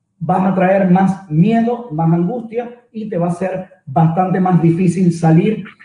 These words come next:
de ese bucle en ese momento. Recuerda, miedo trae miedo, por lo tanto, la mejor forma es enfrentarte a ellas, siempre con la ayuda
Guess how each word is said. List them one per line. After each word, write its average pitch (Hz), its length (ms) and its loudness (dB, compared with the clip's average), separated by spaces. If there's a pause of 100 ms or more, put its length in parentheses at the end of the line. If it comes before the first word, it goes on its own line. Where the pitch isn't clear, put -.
(100)
de 202 400 -2
ese 180 300 0
bucle 190 580 -2
en 165 300 4
ese 165 260 2
momento. 110 400 -8
Recuerda, 160 680 -4
miedo 233 680 0 (100)
trae 196 280 -2
miedo, 160 400 0
por 151 120 -4
lo 156 80 0
tanto, 165 260 0
la 147 80 -2
mejor 160 340 0
forma 196 280 -4
es 226 180 -8 (300)
enfrentarte 175 800 2
a 202 140 2
ellas, 262 340 -6 (220)
siempre 165 600 -4
con 175 160 0
la 165 80 2
ayuda 202 600 -2